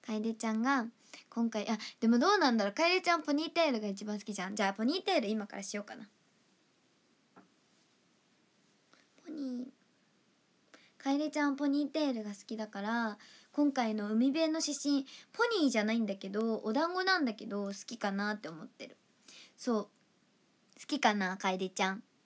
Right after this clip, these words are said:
じゃあ、楓ちゃんにあのお団子のやつのサインの生写真が当たりますようにって今、あの、当選祈願するね。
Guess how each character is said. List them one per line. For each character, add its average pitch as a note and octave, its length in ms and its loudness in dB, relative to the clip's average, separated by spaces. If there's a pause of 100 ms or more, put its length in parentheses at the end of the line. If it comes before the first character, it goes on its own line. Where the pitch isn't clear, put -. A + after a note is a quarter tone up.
(960)
じ G#3 80 -2
ゃ G3+ 40 2
あ、 G3 40 0
楓 C4+ 320 2
ち D4 80 -2
ゃ D4 100 4
ん D4 80 0
に E4 220 -2
あ A3 80 0
の B3 300 0
お G#3+ 100 -2
団 A#3+ 260 0
子 A#3+ 100 -2
の D4 380 2 (240)
や G#3+ 100 -8
つ G#3+ 160 -8
の C#4 200 2
サ C#4 180 -2
イ B3+ 140 0
ン A3+ 100 -2
の C#4+ 220 0
生 A#3 240 -2
写 A#3+ 100 -4
真 A3+ 240 -6
が G3+ 120 -6
当 G#3 80 -8
た A3 80 0
り A#3+ 100 -2
ま C4 120 0
す B3+ 140 -6
よ G#3 120 -4
う - 20 -6
に B3+ 140 -2
っ - 20 -4
て - 160 -10
今、 G3 280 -2 (380)
あ F3+ 180 -8
の、 F#3 140 -12
当 D4+ 260 6
選 D4+ 280 0
祈 D4+ 120 2
願 G3+ 200 0
す F#3 100 -8
る F3 100 -6
ね。 G#3 300 0